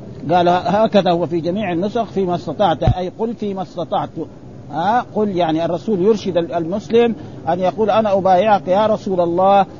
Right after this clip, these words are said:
فيما استطعت". يصير بإيه؟ بضم، دائمًا التالي، إيه؟ للمتكلم، ها؟ للمتكلم. وإذا قال: "فيما استطعت"، يكون، إيه؟ يعني للخطاب، "أنا أبايعك فيما،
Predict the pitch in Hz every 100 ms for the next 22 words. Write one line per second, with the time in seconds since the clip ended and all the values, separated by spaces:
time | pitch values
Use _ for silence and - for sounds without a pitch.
0 | - 202 202 175 - 175 185 196 165 180
1 | 175 - - - - - 180 180 175 190
2 | 220 170 185 160 135 202 180 175 - 220
3 | 196 185 185 185 190 226 240 233 233 156
4 | 127 - - - - - 120 165 214 269
5 | - - - - - - - - - 151
6 | 165 170 214 196 139 131 - - 165 180
7 | 202 208 233 196 220 202 - 190 254 233
8 | 233 202 226 190 185 185 - - - 214
9 | 208 214 208 151 - 185 165 226 214 208
10 | 240 254 233 220 226 220